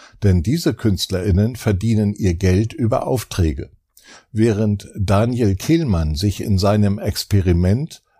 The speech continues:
Mein Algorithmus und ich noch unbeeindruckt vom Können der K I zeigt, sind im Journalismus und beim Copywriting automatisch generierte Texte schon etabliert, inklusive Workshops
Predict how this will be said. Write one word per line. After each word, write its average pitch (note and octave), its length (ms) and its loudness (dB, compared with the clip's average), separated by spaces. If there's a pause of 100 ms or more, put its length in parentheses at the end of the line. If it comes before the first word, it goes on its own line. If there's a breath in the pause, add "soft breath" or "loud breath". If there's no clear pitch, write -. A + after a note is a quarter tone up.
(120)
Mein F2+ 380 2
Algorithmus F2 720 -2
und E2+ 180 -6
ich - 360 -6 (240 loud breath)
noch - 480 0
unbeeindruckt F2+ 840 0
vom F2 380 -2
Können A2 400 0
der F2 160 2
K F2 160 -4
I C3 240 -6
zeigt, - 480 -4 (320 loud breath)
sind G#2+ 320 2
im F#2 160 0
Journalismus F2 920 0
und G2 260 -2
beim F2+ 240 0
Copywriting F#2+ 920 -2 (160)
automatisch G2 800 0
generierte E2+ 680 0
Texte - 560 -2 (220 loud breath)
schon G#2 280 0
etabliert, G2+ 800 -2 (600 loud breath)
inklusive E2+ 720 0
Workshops - 760 -4